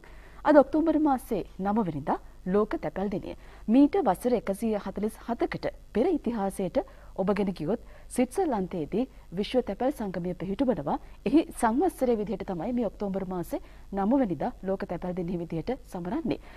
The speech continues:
ඉතින්, අ, තැපැල දියුණු කර ගැනීමට, කාර්යක්ෂමව භාවිතා කිරීමට සහ එහි සේවකයන්ට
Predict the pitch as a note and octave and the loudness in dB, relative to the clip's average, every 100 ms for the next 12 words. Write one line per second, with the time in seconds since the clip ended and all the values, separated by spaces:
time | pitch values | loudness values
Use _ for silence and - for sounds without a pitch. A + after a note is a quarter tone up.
0 | - - A#3 A#3+ E3 E3+ G3+ G3 G3+ F3+ | -8 0 4 4 4 2 0 0 2 2
1 | E3+ F3 G3+ G3 G#3+ A#3 A3+ A3+ - E3 | 0 -2 -2 0 0 0 0 -2 -4 -4
2 | F3+ - G3 F#3 D#3+ D#3+ E3+ F#3+ B3+ C4 | -4 -4 -2 -2 -4 -6 -4 -2 0 0
3 | A#3+ B3 C#4+ C4 - - - - A#3+ C#4+ | 2 0 0 -2 -6 -18 -4 2 4 4
4 | G4+ E4+ G#3+ F3 | 2 2 0 0